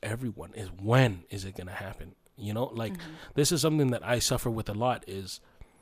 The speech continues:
Speaker 1: I have money now and I'm making money because of everything that I'm doing and I'm working so hard for it. But number one, I also understand how exhausted my body and my mentality is.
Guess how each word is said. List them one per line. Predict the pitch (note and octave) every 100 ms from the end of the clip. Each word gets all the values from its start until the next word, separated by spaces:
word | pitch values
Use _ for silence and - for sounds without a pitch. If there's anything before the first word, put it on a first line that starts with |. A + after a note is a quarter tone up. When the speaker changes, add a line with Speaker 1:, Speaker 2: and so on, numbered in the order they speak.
| - -
Speaker 1:
I | B2+
have | C3+ E3
money | C#3+ C#3+ A2
now | G#2 - - - _ -
and | A#2
I'm | A#2 A#2
making | B2 - B2
money | A#2 C3 C3
because | A2 A2 A2 G2+
of | G2+
everything | A2+ A#2+ - G2
that | G2+
I'm | F#2
doing | F#2+ G2+ G#2+ F2
and | G2
I'm | A2
working | B2 B2 G2+
so | - - C3+
hard | - B2 A2+
for | - F2
it. | E2+ - - _ _ _ _ _ _ - - - -
But | C3+
number | D#3 F3
one, | C3 C#3+ C3+ A2+
I | C#3
also | - D#3+ - -
understand | C#3 B2+ - C3 -
how | D#3 D3+
exhausted | G#2 G#2 G#2 A2+ A#2+ C3+ - B2
my | A2+ G2+
body | A2 A2 A#2+ D3+
and | A#2+
my | A2 G#2+
mentality | F#2+ - - B2+ D3+ F#2+ D2+ -
is. | -